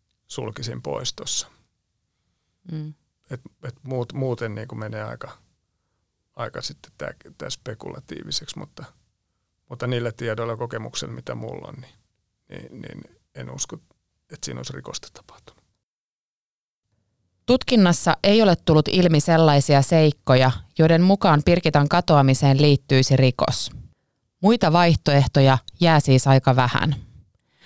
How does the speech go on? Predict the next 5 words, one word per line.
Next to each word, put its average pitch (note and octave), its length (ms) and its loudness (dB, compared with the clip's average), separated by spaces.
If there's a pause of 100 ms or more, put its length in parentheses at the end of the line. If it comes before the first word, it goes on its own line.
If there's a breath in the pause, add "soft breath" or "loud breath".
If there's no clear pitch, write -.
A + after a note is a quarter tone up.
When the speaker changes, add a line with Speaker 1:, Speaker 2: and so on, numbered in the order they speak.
(380 soft breath)
Speaker 2:
Vapaaehtoinen E3 760 4
katoaminen C#3+ 720 4 (120)
voi D3 140 4
tarkoittaa D3 680 2
sitä, E3+ 460 0